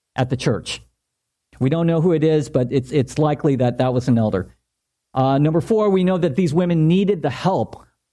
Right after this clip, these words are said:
of the church leadership. That's why he says, "Help these women." Number five, we know that in the past, these women were not just believers, but they had partnered with Paul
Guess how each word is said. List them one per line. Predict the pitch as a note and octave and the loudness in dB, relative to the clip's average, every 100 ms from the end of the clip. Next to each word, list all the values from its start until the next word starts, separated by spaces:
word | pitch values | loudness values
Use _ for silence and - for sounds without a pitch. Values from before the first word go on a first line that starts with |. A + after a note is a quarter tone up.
| _ - | _ -2
of | D#3 D3+ C3+ - - _ _ - | 0 2 0 -6 -20 _ _ -4
the | B2 C#3 | 0 0
church | - F#3+ E3 - - - | 2 0 0 -4 -12 -4
leadership. | C3+ E3 E3 C#3 - | 0 2 2 0 0
That's | D3 - | 0 0
why | F3+ | 0
he | |
says, | F#3 D#3 | 0 -2
"Help | - F#3 D#3 E3+ - - | -2 -2 0 -2 -4 -6
these | B2 C3 C3+ C#3 C3+ - | 0 2 2 0 -4 -8
women." | D3 G#3+ C#3 F2 - - _ | -2 0 0 -2 -6 -20 _
Number | D3+ F3+ | -2 0
five, | F3+ G3+ F#3 C#3+ B2+ | 0 -2 0 0 2
we | E3+ | 2
know | F3+ F#3 G#3+ | 2 2 2
that | F3+ D3+ - - _ | 0 -4 -10 -20 _
in | F3 F#3 | 0 2
the | F3 | 2
past, | - F#3+ A3+ G3+ D3 B2+ | 0 -2 0 0 0 0
these | E3 D3+ | 0 0
women | E3+ D#3 D#3+ | 0 0 0
were | D3 D3+ | 0 2
not | G3 G#3 | 0 0
just | G#3+ - | -2 0
believers, | D3+ F#3 C4+ D3+ B2 D#3 - - - - | 0 2 2 2 2 0 -2 -12 -18 -8
but | D#3 E3 E3+ | -4 -4 0
they | F3+ F#3 F#3 - - | 2 2 0 -8 -6
had | F3 D#3+ D3+ B2+ - | -2 0 -2 -4 -12
partnered | - - E3 A3 C#4+ D#3+ C3+ B2+ - - | -8 -2 0 0 0 0 2 0 -4 -4
with | C#3+ C#3 - | -2 -2 -2
Paul | F3+ F#3 G#3+ C4+ C#4+ | -2 2 2 2 -2